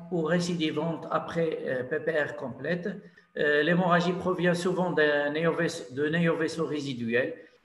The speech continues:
qui ont saigné à la faveur de, du décollement postérieur du vitré. Donc, il, en principe, il faut attendre au moins deux mois avant de proposer la chirurgie, espérant une, euh, régression, euh, spontanée.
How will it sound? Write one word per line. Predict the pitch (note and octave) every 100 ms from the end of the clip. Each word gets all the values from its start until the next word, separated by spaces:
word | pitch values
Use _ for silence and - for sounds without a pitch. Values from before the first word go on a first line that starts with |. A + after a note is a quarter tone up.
| _
qui | - E3
ont | E3+
saigné | - D3+ D3 D3+
à | E3+ D3+
la | C#3
faveur | D3 C3 D#3 C3+
de, | C3+ C3 -
du | A2 B2
décollement | C#3+ D3 D3 C#3
postérieur | D3 - D#3 E3
du | C#3
vitré. | A#2+ - A2 - _ _ - -
Donc, | D3 C#3+ F#3
il, | F#3 E3+ - -
en | E3 E3+
principe, | E3+ F#3+ F3 - G#3 F3+
il |
faut | E3+ F3+
attendre | E3 E3 E3 D#3
au | E3
moins | E3 E3+
deux | E3 E3
mois | D#3 D3 D#3 - - -
avant | D#3 D3+ F3+
de | F3
proposer | E3+ E3+ - D#3+ D#3 C#3+ C#3 D#3
la | D3+
chirurgie, | - D3 C#3 C#3+ D3
espérant | E3+ - F#3 D3+ D3+ C#3+
une, | D3+ C#3 C3+ A#2+ - - - -
euh, | C3+ B2+ A#2+ A#2+ A#2
régression, | D3+ B2 B2+ C3 C3+ B2+ A#2 -
euh, | A#2+ A#2
spontanée. | A#2 - C#3+ A#2+ A#2+ A2+ C3+